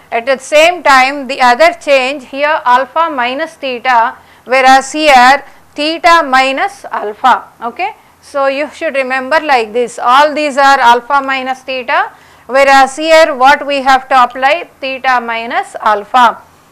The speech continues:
That means tan theta plus tan of theta minus sixty degrees plus tan of theta plus sixty degrees. The answer is three terms you are adding. So remember,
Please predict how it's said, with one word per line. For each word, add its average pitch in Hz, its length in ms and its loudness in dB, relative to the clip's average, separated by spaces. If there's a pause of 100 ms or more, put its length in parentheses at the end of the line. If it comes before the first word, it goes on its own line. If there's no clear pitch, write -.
That 233 200 -2
means 311 420 -6
tan 262 320 0
theta 262 560 -2 (320)
plus 302 340 -2
tan 262 320 2
of 254 340 -2 (120)
theta 269 420 -2
minus 254 480 -4
sixty 285 420 -8
degrees 262 600 -6 (300)
plus 285 340 -2
tan 254 340 2
of 254 400 2
theta 254 540 -2
plus 302 280 -4
sixty 269 400 -10
degrees. 247 560 -6 (260)
The 233 200 -8
answer 285 400 -2
is 262 360 -2 (140)
three 302 300 -6
terms 277 480 0
you 262 140 -2
are 254 200 4
adding. 247 600 0 (240)
So 247 240 -4
remember, 254 760 2